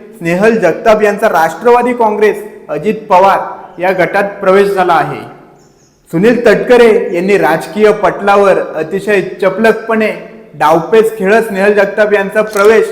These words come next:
स्वतःच्या पक्षात करून घेतला असल्याचे बोलले जात आहे. हा प्रवेश भरत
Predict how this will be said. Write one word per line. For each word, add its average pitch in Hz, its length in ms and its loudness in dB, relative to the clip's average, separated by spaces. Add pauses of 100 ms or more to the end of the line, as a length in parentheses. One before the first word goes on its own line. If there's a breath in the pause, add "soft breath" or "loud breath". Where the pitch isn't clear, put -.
(280)
स्वतःच्या 185 360 -2
पक्षात 196 380 -2 (120)
करून 208 240 0
घेतला 196 260 -2
असल्याचे 208 720 -2 (260)
बोलले 160 300 -2
जात 175 200 2
आहे. 147 440 -4 (420)
हा 180 160 4
प्रवेश - 680 2
भरत 160 280 -2